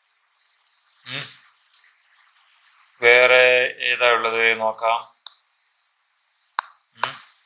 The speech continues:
ഒന്ന് മായ്ച്ച് കളയതാ. തഈഷൂന ഉണ്ട്. തഈഷൂന നമ്മൾ ഒരെണ്ണം അവിടെ കണ്ടു. വേറെ ഏതാ അതുപോലെ തായിലും പിന്നെ അവസാനത്തിൽ വാവും നൂനും ഉള്ളത്? ദാ,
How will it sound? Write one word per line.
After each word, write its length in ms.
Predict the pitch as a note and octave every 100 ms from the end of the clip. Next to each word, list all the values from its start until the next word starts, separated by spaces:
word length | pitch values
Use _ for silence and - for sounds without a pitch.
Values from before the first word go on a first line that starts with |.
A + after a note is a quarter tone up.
| _ _ _ _ _ _ _ _ _
ഒന്ന് 120 | - A2+
മായ്ച്ച് 260 | A2+ A2 A#2+
കളയതാ. 320 | G#2+ G#2 A2 - - _ -
തഈഷൂന 540 | A2 A#2+ B2 C#3+ D3 D#3 C#3
ഉണ്ട്. 180 | A2+ E3 - _ _ - - _ _ _ _ _ -
തഈഷൂന 460 | A2+ A#2+ B2 C3+ C#3
നമ്മൾ 140 | C3+ C3+
ഒരെണ്ണം 200 | B2+ A#2+ A#2+
അവിടെ 120 | A#2+ A#2
കണ്ടു. 320 | G#2 - B2+ F3 _ _ _ _ _ _ _ _
വേറെ 300 | A#2 B2 B2+ B2
ഏതാ 120 | A#2 A#2
അതുപോലെ 500 | A2+ G#2+ A2+ A2+ A2+ A2
തായിലും 480 | A2 A2+ A#2 A#2+ C3 D#3+ _
പിന്നെ 160 | - A2+ A2
അവസാനത്തിൽ 520 | G#2+ A#2+ A#2 A2+ A#2 A2+
വാവും 300 | G#2+ A2 A2+
നൂനും 260 | A2+ A2+ A2
ഉള്ളത്? 260 | G#2 G#2+ C3 F#3 _ _ _ _ _ _ _ _ _ _ - _ _ _ _ _ _ _ _ _ _ _ _ _ _ _
ദാ, 80 | -